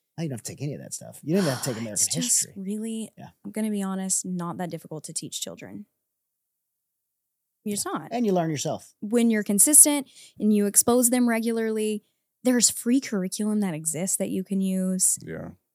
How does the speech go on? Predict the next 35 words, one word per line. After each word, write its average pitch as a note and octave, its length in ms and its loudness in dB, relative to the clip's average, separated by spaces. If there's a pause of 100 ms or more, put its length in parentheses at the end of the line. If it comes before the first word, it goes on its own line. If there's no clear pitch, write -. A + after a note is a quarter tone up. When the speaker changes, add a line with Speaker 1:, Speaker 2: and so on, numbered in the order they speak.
(140)
Speaker 1:
Yeah. - 180 -14
Speaker 2:
J-, - 280 -2
you G#3+ 140 0
know, A3 280 0
literature G#3+ 800 0
is F3+ 280 0
a F3+ 120 -2
huge, F3+ 1200 -2
huge E3 720 -4
Speaker 1:
Yeah. D#3+ 140 -8
Speaker 2:
asset. - 360 -4 (1400)
Reading G3+ 420 2
good F3+ 220 0
books, - 580 4
Speaker 1:
Yeah. - 140 -20
Speaker 2:
you G#3+ 100 0
know, G#3+ 220 0 (120)
you A3+ 80 -4
Speaker 1:
You A#3 40 4
Speaker 2:
don't C#4 100 6
Speaker 1:
le-, - 120 0 (240)
you C#3 120 -6
learn E3 180 -2
a E2+ 60 -8
lot F#2+ 280 -12
from E2 120 -18
teaching. - 340 -14 (840)
I - 60 -20
Speaker 2:
Oh - 120 -18
Speaker 1:
learned, A3+ 80 -4
Speaker 2:
my F3 80 -2
Speaker 1:
I - 20 -6
mean, B3 100 -6
Speaker 2:
gosh, F#3 280 -8
yeah. B3+ 240 -4